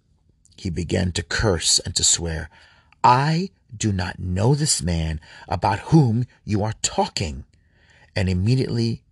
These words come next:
the cock crowed a second time. Then Peter remembered the word that Jesus said to him,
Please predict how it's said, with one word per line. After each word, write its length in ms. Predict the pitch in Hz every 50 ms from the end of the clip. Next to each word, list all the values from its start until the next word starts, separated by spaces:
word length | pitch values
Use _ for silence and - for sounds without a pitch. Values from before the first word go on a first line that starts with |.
| _ _ _
the 100 | - -
cock 400 | - - - - 101 95 104 - _ _ -
crowed 540 | - - - 101 92 87 80 71 78 80 - -
a 80 | -
second 480 | 95 - - - - - - 98 82 -
time. 380 | - - - 87 90 - - - _ _ _ _ _ _ _ _ _ _ -
Then 220 | - 120 120 110
Peter 400 | - - - 151 151 143 151 147
remembered 580 | 139 151 147 143 139 135 131 127 123 127 120 -
the 140 | 117 113 104
word 500 | 113 117 117 107 101 95 92 87 82 - - - - - - - - - - _ -
that 300 | - 101 98 98 92 - _ _ _
Jesus 400 | - - - 101 101 90 92 92
said 260 | - - - 95 - -
to 80 | - 104
him, 360 | 85 - 82 76 76 78